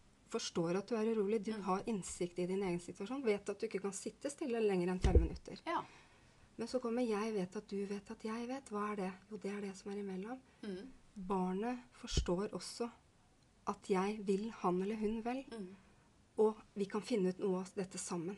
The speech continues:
Speaker 2: Mm.
Speaker 1: Altså, det er den adferden, altså det jeg viser til barnet.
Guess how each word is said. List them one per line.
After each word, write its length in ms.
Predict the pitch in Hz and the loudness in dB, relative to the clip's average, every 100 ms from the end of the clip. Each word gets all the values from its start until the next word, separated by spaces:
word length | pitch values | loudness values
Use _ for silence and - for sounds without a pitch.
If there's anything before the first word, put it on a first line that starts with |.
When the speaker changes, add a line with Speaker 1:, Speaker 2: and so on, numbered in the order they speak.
| - | -8
Speaker 2:
Mm. 280 | 233 202 185 | -6 -6 -6
Speaker 1:
Altså, 180 | 190 214 | -4 0
det 120 | 208 214 | 4 4
er 80 | |
den 240 | 214 208 - - - - - - - - | 4 2 0 -8 -20 -20 -20 -16 -14 -2
adferden, 560 | 208 180 - 185 175 185 | 2 2 4 2 6 4
altså 280 | 185 208 | 4 4
det 220 | 185 190 196 | 6 4 4
jeg 220 | 196 208 | 2 0
viser 400 | 220 190 - - | -2 -6 -6 -4
til 120 | 202 | 0
barnet. 360 | 180 170 180 | 0 0 -2